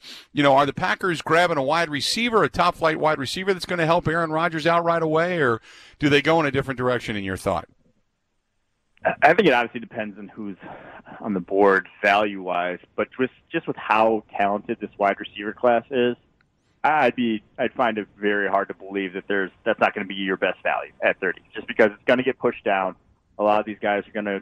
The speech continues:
Speaker 2: go in the second round, kinda like we saw last year, where you have A J Brown, D K Metcalf going for almost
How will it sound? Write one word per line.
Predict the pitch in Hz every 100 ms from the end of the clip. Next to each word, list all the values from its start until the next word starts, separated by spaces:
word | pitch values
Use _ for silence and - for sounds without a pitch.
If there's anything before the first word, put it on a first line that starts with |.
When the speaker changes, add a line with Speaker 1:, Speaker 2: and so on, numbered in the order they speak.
| -
Speaker 2:
go | 107 104
in |
the | 101
second | - 101 104
round, | 98
kinda | 127 147
like | 110 -
we | 90
saw | 104 90
last | 90 95 -
year, | 87
where |
you | 90 92
have | 107 92
A | 87
J | 95 92
Brown, | 90 87 87 - -
D | -
K | 95
Metcalf | 87 - 101 85 -
going | 101 98 -
for | 98
almost | 95 92